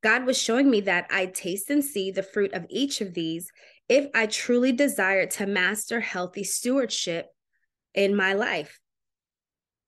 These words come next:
And it's interesting because then the question is, like, why is God so interested in us stewarding life healthily?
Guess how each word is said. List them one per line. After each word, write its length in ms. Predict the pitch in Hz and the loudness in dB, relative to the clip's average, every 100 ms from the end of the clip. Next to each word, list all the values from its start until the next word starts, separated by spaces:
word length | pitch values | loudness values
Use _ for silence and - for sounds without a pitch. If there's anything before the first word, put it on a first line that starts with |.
| _ | _
And 220 | 262 277 | 0 2
it's 200 | - 262 | 0 -2
interesting 640 | - 302 330 294 - 208 208 | 2 2 2 0 0 2 2
because 400 | 214 226 226 220 | 0 -2 -2 2
then 240 | 247 254 | 2 2
the 80 | 240 | -2
question 520 | 254 277 277 - 254 | -2 -4 -2 -2 0
is, 280 | 233 233 233 | 0 -2 -4
like, 160 | 226 220 | -6 -4
why 300 | 214 233 320 | 0 2 2
is 320 | 339 339 285 | 0 0 -2
God 380 | 190 165 87 - | -2 -2 -4 -6
so 320 | - 277 269 | -2 0 0
interested 920 | 240 285 311 - 208 - - 165 170 202 _ - _ | 0 0 0 -2 -8 -10 -8 -6 -8 -10 _ -20 _
in 240 | 240 247 - | 0 0 0
us 320 | 233 - - | -4 -2 -4
stewarding 480 | 254 277 277 262 233 | -2 0 0 0 -2
life 280 | 190 196 214 | -2 -4 -6
healthily? 800 | - 226 294 220 165 - 214 | -6 -6 -4 -4 -4 -6 -8